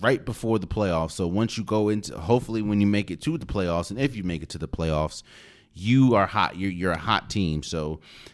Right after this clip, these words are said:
shouts out for the Jaguars for beating the Titans. Um, the Broncos lost to the Chiefs,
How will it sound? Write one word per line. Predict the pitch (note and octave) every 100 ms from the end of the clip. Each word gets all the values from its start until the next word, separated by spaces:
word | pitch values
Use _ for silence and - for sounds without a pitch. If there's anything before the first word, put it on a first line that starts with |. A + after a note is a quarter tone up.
| _ _
shouts | - E3+ E3+
out | D3
for |
the | C3+
Jaguars | G#2+ C3 C3 G#2+ G2+ F#2+ F2+
for |
beating | F#2+ G#2
the | F#2
Titans. | F#2 F#2 C#2 C#2+ - - -
Um, | G#2+ A2+ A2 A2+
the | G#2+
Broncos | F#2 C#3 F#3 G3 F3+ F3 E3+ E3 - - - D#2+ E2+ - _
lost | - F#2 G#2+ A2+ G#2+ -
to | G#2+
the | F2+
Chiefs, | - B2+ G2 -